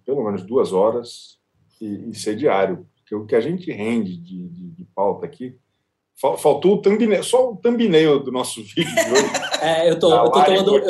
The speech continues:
Speaker 1: Bottini.
Speaker 2: tomando bronca aqui já, que já chegou mensagem. "Pô, fala ainda Anitta aí, não esqueça de
Speaker 1: Lari
Speaker 2: falar da Anitta."
Speaker 1: Bottino, Anitta e, e André Surak, que a gente quase não falou, mas tem mais quatro minutos, a gente vai falar só sobre isso agora. É, não precisa dar bronca no Leandro Carneiro, que a gente vai falar só sobre isso.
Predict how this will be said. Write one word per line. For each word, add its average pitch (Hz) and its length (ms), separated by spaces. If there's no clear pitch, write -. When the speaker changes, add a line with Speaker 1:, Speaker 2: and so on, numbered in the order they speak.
Speaker 1:
Bottini. 202 60
Speaker 2:
tomando 196 360
bronca 180 320
aqui 151 220
já, 135 220
que 139 120
já 135 140
chegou 143 240
mensagem. 147 480
"Pô, 113 160
fala 156 200
ainda 196 180
Anitta 170 340
aí, 143 80
não 135 60
esqueça - 260
de 123 60
Speaker 1:
Lari 139 200
Speaker 2:
falar 135 100
da 123 60
Anitta." 113 120
Speaker 1:
Bottino, 131 400
Anitta 113 880
e, 113 180
e 107 120
André 104 280
Surak, 113 400
que 123 60
a 113 40
gente - 300
quase 165 380
não 208 160
falou, 151 340
mas 107 240
tem 143 140
mais 185 160
quatro 117 340
minutos, 104 320
a 135 60
gente - 240
vai 95 140
falar 104 240
só - 320
sobre 117 420
isso 107 220
agora. 87 340
É, 113 120
não 107 200
precisa 117 420
dar 90 140
bronca 95 320
no 95 100
Leandro 92 240
Carneiro, 87 320
que - 80
a 208 60
gente 202 100
vai 170 140
falar - 240
só - 280
sobre 113 420
isso. - 180